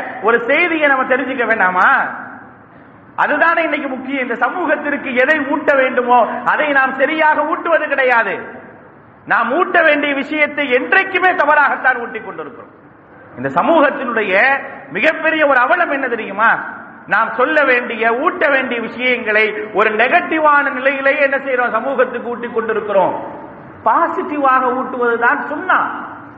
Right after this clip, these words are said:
அல்லாஹ்வுடைய தூதர் என்ன வழியை காட்டினாங்க? என்றைக்காவது அல்லாஹ் ரப்புல் ஆலமீனும் சரி, அல்லாஹ்வும் சரி, அல்லாஹ்வும் அல்லாஹ்வுடைய தூதரும் சரி,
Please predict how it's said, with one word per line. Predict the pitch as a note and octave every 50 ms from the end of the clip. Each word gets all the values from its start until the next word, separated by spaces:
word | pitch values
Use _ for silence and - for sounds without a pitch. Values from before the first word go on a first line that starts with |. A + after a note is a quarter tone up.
| - - - - - -
அல்லாஹ்வுடைய | E3 A#3 D4 D#4+ E4 E4 D#4 D#4 D#4 D4+ D4 -
தூதர் | - D4 D4 D4 C#4 C4+
என்ன | C4 C#4 E4+ F4+ D#4
வழியை | D4 C#4+ D4 D4 C#4
காட்டினாங்க? | - C4 B3+ B3 B3 A#3+ A3+ G#3+ G#3 G3 F#3+ F3 D#3 C3 - - - - - D3+
என்றைக்காவது | G3 B3 D4 E4 D#4 D#4+ D#4 D4+ - - C#4+ C4+ C4+ C4 C4 B3+ C4 A#3+
அல்லாஹ் | A#3 B3+ C4 B3+ B3 A#3 A#3
ரப்புல் | A3+ A3+ A3+ A#3 A#3+ A#3+ A3+
ஆலமீனும் | A3 A3 G#3+ G#3+ G#3+ G#3+ G#3+ G#3 -
சரி, | G#3 G3+ G#3+ G3+ F3 - - - - -
அல்லாஹ்வும் | F3 A#3+ D4 D4 C#4+ C4+ C4+ B3 A#3+ A#3 -
சரி, | - A3+ G#3 G#3+ G#3+ G3+ F3 - - - - - D#3+
அல்லாஹ்வும் | F3+ A3 C4+ C#4+ C#4 C#4 C4 B3+ B3 B3
அல்லாஹ்வுடைய | A3+ B3+ C#4+ D4 C#4 C4+ C4+ B3 B3 A#3+ A#3
தூதரும் | B3 D4 D#4 D4+ C#4+ B3+ B3+ A#3+ -
சரி, | A#3 A3 A3 A3+